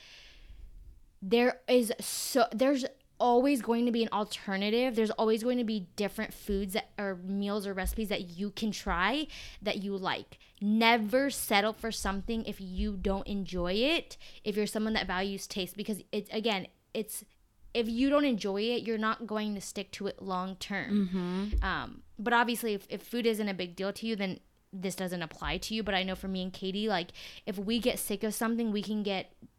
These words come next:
Speaker 1: not discouraged, but just, like, over it very
Speaker 2: Totally.
Speaker 1: quickly,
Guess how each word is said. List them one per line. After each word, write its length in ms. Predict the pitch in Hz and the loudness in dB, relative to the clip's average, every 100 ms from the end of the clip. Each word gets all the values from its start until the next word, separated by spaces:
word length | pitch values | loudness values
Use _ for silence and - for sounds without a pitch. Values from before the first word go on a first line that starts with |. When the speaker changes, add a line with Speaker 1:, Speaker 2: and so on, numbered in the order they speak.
| _ - - | _ -20 -8
Speaker 1:
not 240 | 226 269 285 | 2 4 4
discouraged, 760 | 220 - - 202 208 190 185 | 2 -4 -2 0 0 -2 -6
but 120 | 196 | -8
just, 120 | 196 214 | -6 -6
like, 200 | 196 - - | -6 -4 2
over 340 | 240 202 196 | 2 2 -2
it 240 | 185 - - | -4 -6 -10
very 200 | 185 202 | -6 6
Speaker 2:
Totally. 300 | 277 214 135 | 10 10 8
Speaker 1:
quickly, 480 | 226 220 156 90 | 2 -2 -8 -10